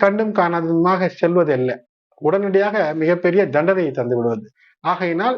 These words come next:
சற்று சாத்வீக எண்ணங்களோடு, பரோபகாரம், அடுத்தவர்களுக்கு நல்லது செய்து நாமும் இன்புற வேண்டும் என்ற எண்ணத்தோடு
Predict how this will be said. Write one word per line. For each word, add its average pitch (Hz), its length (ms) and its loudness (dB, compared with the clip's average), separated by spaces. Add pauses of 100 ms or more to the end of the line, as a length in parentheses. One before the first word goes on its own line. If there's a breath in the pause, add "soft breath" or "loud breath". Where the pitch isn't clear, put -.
(120)
சற்று 185 300 0
சாத்வீக 240 480 2 (120)
எண்ணங்களோடு, 143 640 2 (840)
பரோபகாரம், 185 560 0 (120)
அடுத்தவர்களுக்கு 196 640 2
நல்லது 180 280 2 (100)
செய்து 202 280 2 (240)
நாமும் 202 360 2
இன்புற 180 200 2 (100)
வேண்டும் 151 300 0
என்ற 131 140 0 (160)
எண்ணத்தோடு 160 440 2